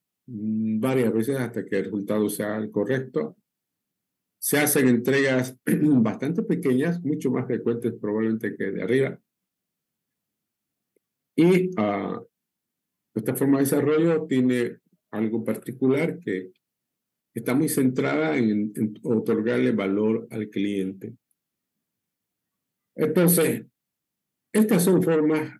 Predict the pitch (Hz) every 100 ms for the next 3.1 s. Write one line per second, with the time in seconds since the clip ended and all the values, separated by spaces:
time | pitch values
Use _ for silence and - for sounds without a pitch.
0 | - 127 104 107 - 147 - 139 151 147
1 | 123 107 123 113 123 113 104 - 165 170
2 | 113 107 107 98 - - 104 - 92 92